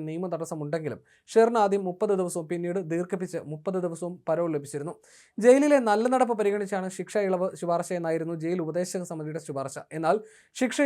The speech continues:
ഇളവ് ചെയ്യാനുള്ള മന്ത്രിസഭാ യോഗ തീരുമാനം വന്നതിന് പിന്നാലെ കണ്ണൂർ ജയിലിലെ സഹതടവുകാരിയെ കയ്യേറ്റം ചെയ്തതിന് പോലീസ് കേസെടുത്തിരുന്നു. ഇതൊന്നും ഷെറിന്റെ മോചനത്തിന് തടസ്സമായില്ല. ശിക്ഷ ഇളവ് നൽകി വിട്ടയക്കാൻ സർക്കാർ ഉത്തരവിറക്കിയ കാരണവർ വധക്കേസ് പ്രതി ഷെറിൻ ഔദ്യോഗികമായി ജയിൽ മോചിതയായിട്ടില്ല.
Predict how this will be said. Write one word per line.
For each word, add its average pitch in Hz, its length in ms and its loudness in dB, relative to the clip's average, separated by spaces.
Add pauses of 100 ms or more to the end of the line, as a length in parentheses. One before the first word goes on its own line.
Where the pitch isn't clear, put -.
ഇളവ് 233 220 4
ചെയ്യാനുള്ള 202 380 0
മന്ത്രിസഭാ 185 520 -2
യോഗ 175 140 -2 (100)
തീരുമാനം 170 380 -2
വന്നതിന് 160 420 -4
പിന്നാലെ 147 340 0 (360)
കണ്ണൂർ 233 360 4
ജയിലിലെ 214 320 4
സഹതടവുകാരിയെ 185 720 0 (160)
കയ്യേറ്റം 190 400 0
ചെയ്തതിന് 165 380 -4
പോലീസ് 165 320 -4
കേസെടുത്തിരുന്നു. 131 560 -8 (320)
ഇതൊന്നും 156 340 -2 (140)
ഷെറിന്റെ 175 340 0
മോചനത്തിന് 147 420 -6 (120)
തടസ്സമായില്ല. 131 500 -8 (500)
ശിക്ഷ 285 280 2 (120)
ഇളവ് 294 220 6
നൽകി 247 240 0
വിട്ടയക്കാൻ 220 420 2
സർക്കാർ 202 360 0 (100)
ഉത്തരവിറക്കിയ 190 480 -2 (400)
കാരണവർ 180 380 4
വധക്കേസ് 175 420 -2
പ്രതി 170 240 -4
ഷെറിൻ 170 360 -2 (160)
ഔദ്യോഗികമായി 175 460 -2 (100)
ജയിൽ 165 240 -2
മോചിതയായിട്ടില്ല. 143 600 -4